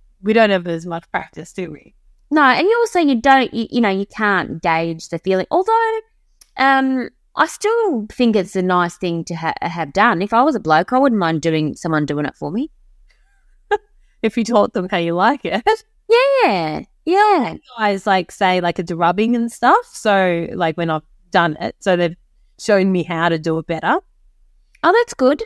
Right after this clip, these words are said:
Speaker 2: That's helpful.
Speaker 1: Mm.
Speaker 2: What did they say, sorry?
Speaker 1: Like, they, they demonstrated to me how to do it.
Speaker 2: But you said it's rubbing. What did you say?
Speaker 1: Like, like, yeah, like, it's rubbing where how I was doing it was, there was friction there.
Speaker 2: Oh.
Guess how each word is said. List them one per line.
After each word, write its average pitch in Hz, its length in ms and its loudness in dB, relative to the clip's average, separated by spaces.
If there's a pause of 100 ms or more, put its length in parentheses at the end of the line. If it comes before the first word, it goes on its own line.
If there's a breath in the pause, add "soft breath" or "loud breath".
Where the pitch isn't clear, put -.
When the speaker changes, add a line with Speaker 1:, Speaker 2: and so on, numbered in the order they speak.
Speaker 2:
That's 381 160 -2
helpful. 269 500 0 (340)
Speaker 1:
Mm. 208 340 -4 (300)
Speaker 2:
What 330 120 2
did 381 100 0
they 359 140 4
say, 294 260 0
sorry? 311 300 0 (920)
Speaker 1:
Like, 302 160 0
they, 294 200 0
they 254 540 0
demonstrated 226 720 0
to - 100 -10
me 170 140 -4
how 175 180 -2
to 170 100 -4
do 160 220 -2
it. - 140 -16 (380)
Speaker 2:
But 254 100 -2
you 254 100 2
said 269 220 2
it's 190 160 -2
rubbing. 190 420 2
What 285 140 0
did 269 120 -6
you 262 60 -6
say? 269 240 0
Speaker 1:
Like, 294 140 -2
like, 285 280 0
yeah, 294 140 2
like, 185 220 0
it's 220 120 -4
rubbing 208 520 0
where 175 180 0
how 175 260 2
I 170 140 4
was 165 220 -2
doing 160 300 -6
it 151 140 -6
was, 165 380 -4 (100)
there 180 120 2
was 165 160 -4
friction 180 500 -6
there. 143 120 -12 (440)
Speaker 2:
Oh. 175 640 0